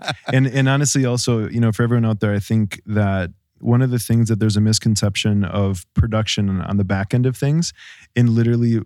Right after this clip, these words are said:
Speaker 2: we're sitting in a room that Lonzo was gracious enough to give us so that we wouldn't be interrupted. So I also wanted to shout them out. And I mean, man, we're doing this right now, and it's done in a way that is high end.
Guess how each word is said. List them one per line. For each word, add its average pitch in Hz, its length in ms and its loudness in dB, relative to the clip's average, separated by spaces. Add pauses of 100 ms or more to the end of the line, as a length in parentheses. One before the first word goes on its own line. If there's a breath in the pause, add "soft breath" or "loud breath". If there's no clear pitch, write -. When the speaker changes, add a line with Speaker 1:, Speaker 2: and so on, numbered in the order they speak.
(140)
Speaker 2:
we're 120 240 2
sitting 120 520 0
in 113 180 0
a 110 60 4
room 110 640 0
that 101 400 -4
Lonzo 113 420 2
was 107 180 -2
gracious 113 460 0
enough 104 260 0
to 113 80 -2
give 107 200 0
us 113 160 0
so 110 100 -2
that 104 180 -2
we 110 140 0
wouldn't 110 280 0
be 107 140 0
interrupted. 104 540 -2
So 110 100 -2
I - 40 2
also 104 180 -2
wanted 107 220 0
to 107 60 -2
shout 107 300 -2
them 104 140 0
out. 117 280 0 (340 loud breath)
And 131 420 2
I 127 100 2
mean, 127 180 2
man, 120 320 2 (640 soft breath)
we're 131 140 2
doing 135 300 0
this 117 200 -2
right 101 180 0
now, 92 320 -2
and 123 120 2
it's 123 140 -2
done 127 200 0
in 147 100 0
a 135 80 2
way 131 280 0
that 110 180 0
is 107 160 0
high 113 240 0
end. 98 300 -2